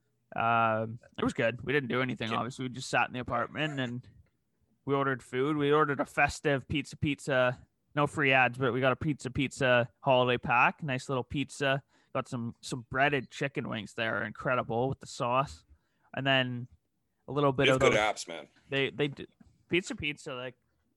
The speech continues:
Speaker 1: it's a little doughy sometimes, but I don't have a
Speaker 2: It do,
Speaker 1: problem.
Speaker 2: it do be Joe. Wait.
Speaker 1: I'm not a pizza guy, but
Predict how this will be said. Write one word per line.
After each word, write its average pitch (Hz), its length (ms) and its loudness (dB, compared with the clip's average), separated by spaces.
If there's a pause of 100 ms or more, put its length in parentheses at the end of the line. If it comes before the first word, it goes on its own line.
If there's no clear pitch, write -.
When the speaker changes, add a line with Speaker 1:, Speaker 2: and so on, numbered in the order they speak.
(340)
Speaker 1:
it's - 100 -20
a 165 60 -14
little 196 220 -6
doughy 170 340 -4
sometimes, 185 760 -10
but 123 200 -8 (580)
I 147 80 -6
don't 160 120 -4
have 151 120 -4
a - 20 -16
Speaker 2:
It - 120 -18
do, 104 80 0
Speaker 1:
problem. 104 200 4
Speaker 2:
it 107 140 4
do 110 260 2
be 101 140 -2
Joe. 92 220 -4 (460)
Wait. 71 200 -14 (480)
Speaker 1:
I'm 143 80 -12
not 180 160 0
a 190 40 -4
pizza 175 360 -6
guy, 139 300 4
but 127 260 -4